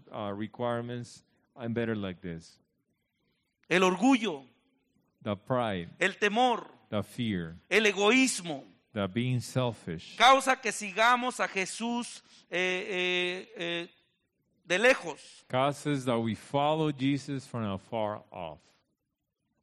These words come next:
Speaker 2: El orgullo, ¿por qué?
Speaker 1: Pride, why?
Speaker 2: Porque nos preocupamos de, de, de nosotros.
Speaker 1: Because we're worried about ourselves.
Speaker 2: Ay, ¿qué va a ser de mí?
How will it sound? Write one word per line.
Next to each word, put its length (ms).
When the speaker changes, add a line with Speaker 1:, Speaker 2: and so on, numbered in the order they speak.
Speaker 2:
El 160
orgullo, 420
¿por 200
qué? 340
Speaker 1:
Pride, 420
why? 500
Speaker 2:
Porque 280
nos 160
preocupamos 600
de, 160
de, 240
de 140
nosotros. 880
Speaker 1:
Because 300
we're 180
worried 360
about 360
ourselves. 920
Speaker 2:
Ay, 180
¿qué 140
va 80
a 40
ser 200
de 120
mí? 320